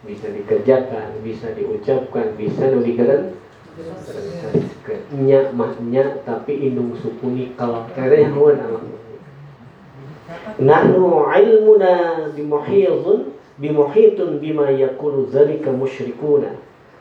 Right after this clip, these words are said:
minal takdzibi falayah-, falayahidakannaka dzalika. Allah nahnu alaina muhit. Kami yang menjaga kalian. Wih, ini kan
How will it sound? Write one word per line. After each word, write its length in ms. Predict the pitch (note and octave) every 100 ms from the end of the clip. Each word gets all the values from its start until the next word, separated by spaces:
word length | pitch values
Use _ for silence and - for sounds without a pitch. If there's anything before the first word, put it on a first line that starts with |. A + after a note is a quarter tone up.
| - - -
minal 560 | C3 C3 C3 A#2+ - - - _ _ _ _ -
takdzibi 1040 | F3 - B2+ A#2+ D3 E3+ E3+ F#3 G3+ - -
falayah-, 880 | C#3 B2+ B2 B2+ B2+ B2 A#2+ A#2 - - _
falayahidakannaka 1800 | C3 B2+ B2+ B2+ A#2+ - - - C#3 C3+ - D3 C3+ C#3 F3+ F3+ F3 F3 - - _ _ -
dzalika. 640 | A2 B2+ A#2 A2 - C3 - - - - - -
Allah 640 | C3 C3+ C#3 D3 D3 C#3 A#2+ B2+
nahnu 480 | C#3+ C#3+ C#3 C#3
alaina 560 | C3 C3 D#3 D3+ C3+ C3
muhit. 560 | B2 B2 D3 C#3 - - - _ _ _ -
Kami 320 | A#2+ B2 B2
yang 160 | A#2 -
menjaga 440 | A2+ A2+ - A2 G#2+ -
kalian. 320 | - - - - - - - A2+
Wih, 160 | A#2
ini 160 | C3 C#3+
kan 160 | C#3+